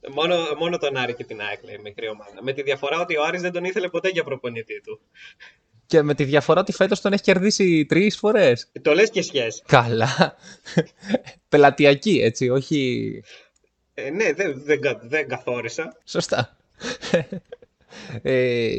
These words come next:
Speaker 2: και με τούτα και με εκείνα γίνανε αυτά τα ωραία... Τα, πέσανε δακρυγονιές, πέσανε... α, πρώτα απ' όλα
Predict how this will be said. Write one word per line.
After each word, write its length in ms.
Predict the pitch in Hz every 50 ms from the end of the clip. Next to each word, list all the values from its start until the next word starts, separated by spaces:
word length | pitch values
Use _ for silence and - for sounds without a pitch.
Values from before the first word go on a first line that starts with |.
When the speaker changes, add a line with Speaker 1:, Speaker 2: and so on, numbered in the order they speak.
| - - _ - - - _
Speaker 2:
και 120 | - 135 127
με 140 | 131 123
τούτα 220 | - 165 170 185 185
και 120 | - 170
με 100 | 151 135
εκείνα 380 | 120 113 - - 202 202 190 180
γίνανε 580 | 160 151 160 156 143 135 131 127 123 120 113
αυτά 220 | 107 107 - 131 120
τα 140 | - 113 110
ωραία... 320 | 107 117 117 113 107 104 101 101 98 95 92 90 90 90 - _ _
Τα, 160 | - 127 117 - - 90 95 - -
πέσανε 680 | - 117 110 101 - 104 98 95 95 98 98 - - 95
δακρυγονιές, 840 | - 101 - 117 110 92 92 82 87 - 135 151 156 151 143 - -
πέσανε... 520 | - 135 - - 113 110 107 107 107 - -
α, 140 | - - - - - _ - - - - - _
πρώτα 220 | _ - 240 - 202
απ' 100 | 196 240
όλα 280 | 240 214 208 170 -